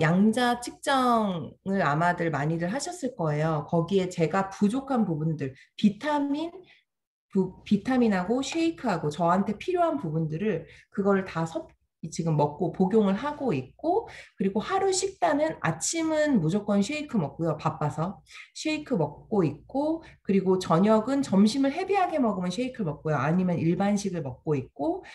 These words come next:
그리고 식단이 예전처럼 막 자극적이지 않아도, 어, 자극적이지 않아도 이제 좀 만족하는 그런 식단, 식습관을 갖게 됐습니다.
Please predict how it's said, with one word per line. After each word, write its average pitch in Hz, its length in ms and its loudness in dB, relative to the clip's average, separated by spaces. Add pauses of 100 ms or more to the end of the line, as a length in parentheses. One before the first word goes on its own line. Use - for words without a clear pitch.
(220)
그리고 202 460 2
식단이 302 760 2
예전처럼 233 560 4
막 240 200 0
자극적이지 226 800 0
않아도, 160 920 0 (760)
어, 156 180 -2
자극적이지 208 800 0
않아도 165 800 -2 (400)
이제 160 180 0
좀 151 160 0
만족하는 170 920 4
그런 208 300 2
식단, 302 540 0
식습관을 330 640 -2
갖게 - 280 -4
됐습니다. 135 640 -4